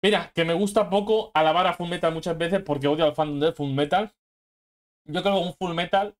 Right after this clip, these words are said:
sí que te entra en un top diez animes. Un top cinco te diría que no, pero en un top diez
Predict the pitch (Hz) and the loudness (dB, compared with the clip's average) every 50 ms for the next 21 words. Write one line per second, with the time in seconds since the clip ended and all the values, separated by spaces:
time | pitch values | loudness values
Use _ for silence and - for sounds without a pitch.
0 | _ _ _ - - - - 196 208 202 202 196 170 165 165 175 175 190 175 170 | _ _ _ -10 -8 -6 -2 -2 -2 0 -2 -2 -2 -2 -2 -2 -2 -4 -4 -4
1 | 165 160 160 143 - 156 147 147 139 131 139 135 135 - 131 110 107 104 98 95 | -4 -6 -6 -4 -2 -2 -2 -2 -2 0 0 0 0 -2 -4 -4 -4 -10 -12 -14
2 | - - _ _ _ _ _ _ 214 233 226 - 233 208 - - 226 220 208 220 | -16 -20 _ _ _ _ _ _ -4 -2 2 2 0 0 0 -2 -2 0 2 2
3 | 208 165 170 165 156 165 180 180 - 127 120 117 107 95 - _ _ _ 175 165 | 2 2 2 2 2 2 0 0 -2 -4 -4 -4 -6 -10 -14 _ _ _ -2 0
4 | 170 190 214 247 254 247 240 - _ - 202 175 160 147 147 156 170 185 214 254 | 0 0 0 0 -2 -2 -4 -2 _ 2 2 2 0 -8 -8 -6 0 0 0 0
5 | - - - | 0 -6 -16